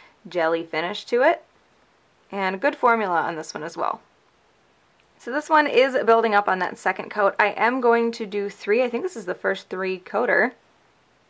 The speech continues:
because it is so jelly-ish that it is still a bit sheer in two coats. And this dry is very shiny 'cause it is a jelly and it has that, I mean, hopefully you'll be able to see with that third coat, has that kind of, like, squishy look to it even when it's opaque.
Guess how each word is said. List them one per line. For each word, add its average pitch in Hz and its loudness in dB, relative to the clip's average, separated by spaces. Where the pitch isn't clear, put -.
because 208 -2
it 214 2
is 233 2
so - 0
jelly-ish 202 2
that 208 -2
it - -4
is - -6
still 190 -2
a 180 -2
bit - -6
sheer 190 -4
in 190 -6
two - -8
coats. - -4
And 202 -2
this 233 4
dry 262 4
is 214 4
very 208 4
shiny 208 0
'cause 208 -12
it 196 -2
is 202 -4
a 196 -2
jelly 196 2
and 202 0
it 185 -2
has 202 -2
that, 185 4
I - -12
mean, 202 -10
hopefully 220 -4
you'll 208 -2
be 196 0
able 175 0
to 175 -8
see 175 -4
with 175 -2
that - -2
third 180 -4
coat, - -4
has 196 -8
that 202 -2
kind 202 -8
of, 180 -8
like, 190 -2
squishy 190 -6
look 170 -4
to 165 -8
it 165 -2
even 190 -6
when 185 -4
it's 170 -10
opaque. - -8